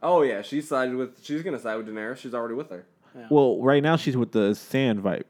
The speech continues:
Speaker 3: the Sand, uh
Speaker 1: Right, but the Sand Vipers were on her,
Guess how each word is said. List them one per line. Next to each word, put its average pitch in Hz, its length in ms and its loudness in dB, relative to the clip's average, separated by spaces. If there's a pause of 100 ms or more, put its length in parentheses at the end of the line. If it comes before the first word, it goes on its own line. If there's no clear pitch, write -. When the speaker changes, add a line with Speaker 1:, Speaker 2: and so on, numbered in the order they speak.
Speaker 3:
the 107 160 0
Sand, 113 480 -2
uh 82 520 -2
Speaker 1:
Right, 151 320 0
but 120 180 -6
the - 60 -20
Sand 170 260 -4
Vipers 135 300 -4
were 110 240 -4
on 110 400 -8
her, 104 220 -8